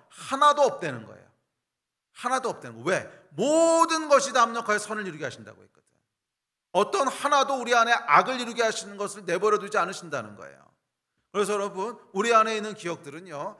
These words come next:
한두 가지의 기억이 구속받아야 되는 것이 아니라 우리의 모든 기억이 구속받아야 돼요.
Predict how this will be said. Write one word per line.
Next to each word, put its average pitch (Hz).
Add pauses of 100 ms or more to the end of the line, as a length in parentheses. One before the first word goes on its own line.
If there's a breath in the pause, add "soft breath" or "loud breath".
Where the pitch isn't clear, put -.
(140)
한두 262
가지의 240
기억이 190 (140 soft breath)
구속받아야 180
되는 143
것이 135
아니라 120 (300 soft breath)
우리의 190
모든 262
기억이 202
구속받아야 143
돼요. -